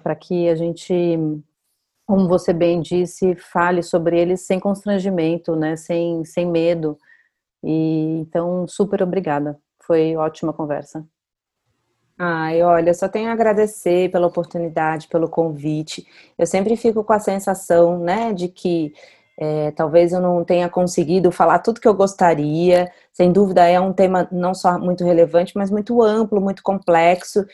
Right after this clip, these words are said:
Speaker 2: Eu devo ter esquecido de falar várias coisas, né? Mas a ideia mesmo, a minha intenção, né, é poder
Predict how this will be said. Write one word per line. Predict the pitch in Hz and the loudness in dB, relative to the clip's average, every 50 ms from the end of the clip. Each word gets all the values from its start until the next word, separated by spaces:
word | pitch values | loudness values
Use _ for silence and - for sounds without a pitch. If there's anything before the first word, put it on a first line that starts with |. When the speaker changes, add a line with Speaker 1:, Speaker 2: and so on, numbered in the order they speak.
| - _ | -16 _
Speaker 2:
Eu | - 202 214 | 2 4 6
devo | 202 240 233 | 6 6 4
ter | 233 - | 4 4
esquecido | 233 233 - - 214 - - 214 202 208 | 4 4 2 0 -2 0 -2 -2 -2 -4
de | 202 - | -4 0
falar | - 208 202 202 202 | 2 4 4 4 4
várias | 190 175 180 196 233 - 214 208 - | 4 4 2 4 4 2 0 -2 -2
coisas, | - - 170 165 170 170 175 170 160 170 175 - - - - - _ _ | 0 4 4 6 6 6 4 4 2 -2 -4 -4 -8 -16 -20 -20 _ _
né? | - 185 196 | 0 2 4
Mas | 196 190 190 185 | 4 4 6 6
a | 214 208 | 8 6
ideia | 214 190 170 208 220 240 247 233 202 | 8 8 8 8 8 8 8 8 6
mesmo, | 180 180 190 208 208 196 190 180 180 170 - | 6 4 4 4 4 4 2 0 -2 -2 0
a | - 190 | 2 4
minha | 208 226 247 269 277 | 6 8 8 8 8
intenção, | 269 269 254 247 247 233 - - 202 175 175 180 202 226 - _ - - _ _ - | 6 6 6 6 4 2 2 4 6 6 8 6 4 0 -4 _ -20 -20 _ _ -2
né, | 170 180 190 220 233 226 220 190 - - | 2 4 6 6 6 6 4 2 0 2
é | - 185 175 175 175 175 175 _ | 4 6 8 8 8 6 4 _
poder | - 196 196 165 147 175 185 185 185 185 180 180 175 170 160 160 139 | 2 2 2 4 6 6 8 8 8 8 8 8 8 6 4 2 -2